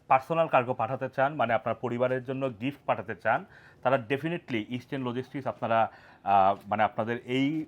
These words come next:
আহ, উপহারগুলো বাংলাদেশের নিরাপদে পৌঁছে দিবে। কিন্তু ব্যবসা যারা করতে চান, বাংলাদেশে ব্যবসা অনেকেই কসমেটিক্স পাঠান, তাদের জন্য একটা বড় সুবিধা হচ্ছে বিশাল ওয়্যারহাউস আছে, সামনে বেশ কয়েকটা কন্টেইনার আছে, সেখানে আপনাদের মালগুলো নিরাপদে রেখে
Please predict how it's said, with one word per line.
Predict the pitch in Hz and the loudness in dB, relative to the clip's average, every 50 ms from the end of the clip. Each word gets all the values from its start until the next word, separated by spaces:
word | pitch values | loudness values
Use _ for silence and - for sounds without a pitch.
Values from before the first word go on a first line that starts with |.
| - - | -10 -16
আহ, | 127 - _ _ _ - 110 107 110 107 107 - - | -20 -20 _ _ _ -6 0 2 2 2 2 0 -6
উপহারগুলো | 110 - 147 139 147 156 147 135 123 113 107 | -8 -8 -4 2 2 2 2 2 -2 -6 -2
বাংলাদেশের | 101 110 107 107 107 107 104 120 | -2 -2 -2 -2 -4 -4 -6 -6
নিরাপদে | 120 117 117 120 110 110 110 104 110 110 104 - - _ _ _ _ _ | -8 -6 -4 -4 -4 -4 -4 -4 -4 -6 -6 -8 -14 _ _ _ _ _
পৌঁছে | - 135 135 - 170 160 | -4 -4 -4 -4 -4 -4
দিবে। | 165 170 180 | -4 -4 -4
কিন্তু | - 156 147 151 143 | -6 -6 -6 -6 -2
ব্যবসা | 123 131 131 - - - 196 | 0 0 -2 0 0 0 0
যারা | 180 160 147 | 2 2 0
করতে | - - 110 - - 107 | -2 -4 -8 -10 -10 -8
চান, | - 110 107 107 110 | -2 -2 -2 0 0
বাংলাদেশে | 110 101 98 95 98 101 - 110 | -2 -4 -4 -4 -8 -8 -10 -8
ব্যবসা | 95 104 98 - - 127 117 117 | -8 -8 -8 -6 -6 -6 -6 -6
অনেকেই | - 110 110 113 - 135 123 120 117 - - _ _ _ _ _ | -10 -10 -10 -8 -6 -6 -6 -6 -8 -12 -20 _ _ _ _ _
কসমেটিক্স | 135 123 - - - 139 131 151 143 - | 0 0 0 0 -6 -6 -6 -6 -8 -2
পাঠান, | - 120 107 - 131 135 151 | 0 0 0 2 0 -4 -2
তাদের | - 143 - 151 156 151 | 0 0 0 0 -2 -6
জন্য | 165 160 165 | -6 -6 -6
একটা | 147 - 139 | -6 -6 -4
বড় | 131 123 117 113 | -4 -4 -4 -4
সুবিধা | 131 127 120 117 127 | -6 -8 -4 -4 -4
হচ্ছে | 127 - - - 151 151 151 - _ _ _ - _ _ - | -4 -4 -6 -6 -6 -6 -6 -10 _ _ _ -20 _ _ -8
বিশাল | 110 123 120 160 151 147 | -6 -4 2 2 2 4
ওয়্যারহাউস | 143 139 139 143 143 143 143 147 143 143 135 | 4 4 6 6 6 4 4 4 2 2 0
আছে, | 135 123 120 - - 143 143 | 0 -2 -2 -4 -6 -6 -6
সামনে | - 131 117 120 123 131 | -4 -4 -4 -4 -4 -6
বেশ | 123 123 127 - | -4 -6 -8 -8
কয়েকটা | - 139 127 - 127 | -8 -10 -10 -10 -8
কন্টেইনার | - 127 123 123 147 147 147 147 139 | -6 -6 -6 -4 -6 -4 -2 0 -2
আছে, | 127 - - 156 175 190 - - - - - _ _ - | -2 -2 -4 -8 -10 -10 -10 -16 -20 -20 -20 _ _ -2
সেখানে | 147 139 151 151 165 170 | 0 2 2 2 4 4
আপনাদের | 143 - - 139 143 147 143 | 2 2 0 -2 -2 0 2
মালগুলো | 139 127 127 127 127 131 135 | 2 2 2 2 -2 -4 -4
নিরাপদে | 135 139 135 131 127 - 127 117 123 110 | -4 -2 0 0 0 -2 -2 -4 -4 -4
রেখে | 110 110 110 - 139 147 160 175 | -4 -4 -6 -4 -4 -4 -4 -6